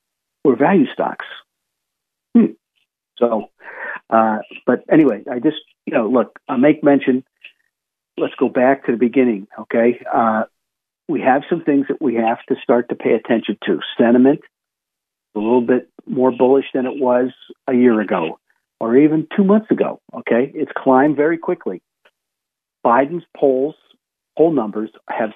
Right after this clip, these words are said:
stabilized. He's not, I mean, I think he was, like, at twenty-nine percent approval. I believe his vice president is now at, like, fourteen percent approval. So you gotta keep a close eye on that,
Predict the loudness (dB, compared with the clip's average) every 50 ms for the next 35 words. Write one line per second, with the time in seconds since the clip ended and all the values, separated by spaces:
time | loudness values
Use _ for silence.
0 | -12 0 4 6 6 6 4 2 -4 -4 -6 -8 -12 -14 -16 _ -20 -20 _ _
1 | _ _ _ _ -8 -6 -2 2 2 2 2 0 -4 _ _ _ _ -20 _ _
2 | -16 -14 -14 -8 -4 -2 0 0 0 2 2 2 2 4 2 2 2 2 2 0
3 | 2 2 0 -2 -2 -2 -2 0 2 4 4 4 2 2 0 -2 -4 -4 -2 -2
4 | -2 -2 2 4 4 4 4 2 -2 -4 _ _ _ _ _ _ -20 -14 -10 -2
5 | 2 4 4 4 4 2 0 -4 -12 -12 -12 -14 -14 -4 -2 -2 -2 -2 0 2
6 | 2 2 2 0 -6 -8 -8 -6 -6 -6 -6 -6 -6 -8 -10 -10 -12 -12 _ 2
7 | 2 2 2 2 2 2 2 4 2 -2 -4 -4 -6 -6 -4 -4 0 0 0 0
8 | 0 -8 -12 _ _ _ _ _ _ _ _ _ _ _ _ _ _ _ _ _
9 | _ _ _ _ _ _ _ _ _ _ 0 2 2 2 2 2 0 0 0 0
10 | 0 -2 -2 -2 -6 -2 2 2 2 2 2 -2 0 2 2 2 2 0 -2 -6
11 | -10